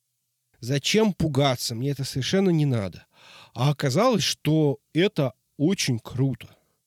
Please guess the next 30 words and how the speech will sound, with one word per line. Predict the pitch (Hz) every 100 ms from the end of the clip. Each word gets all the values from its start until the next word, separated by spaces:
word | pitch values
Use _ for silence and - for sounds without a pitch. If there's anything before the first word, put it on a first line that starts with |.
| _ _ _ -
Оказалось, | 113 120 175 214 165
что | - - 127 - - -
мне | 131 226 208
это | - 151
нравится, | 120 143 156 104 - -
и | 120
поэтому, | 139 151 - 127 127
вот | 117 113 -
видишь, | 143 117 -
там, | - 87 - - -
Resident | 113 139 151 151 151
Evil | 165 151 147
два | 117 104 135 127
ремейк, | 110 104 101
там, | - 90 107 -
третий, | 135 170 147 - 113 101
четвёртый | 170 - 110 151 185 - 127
я | 120
прошёл. | - 107 - - - - - - - -
В | 113
бэклоге | 117 160 185 202 175
седьмой | - 175 147 165 226
где-то | 147 170 190
очень | 208 - 190
высоко, | 175 185 208 - 196 190 123 104
на | 120
самом | 120 120 113
деле, | 107 101 98
в |
бэклоге. | 107 - 127 101 95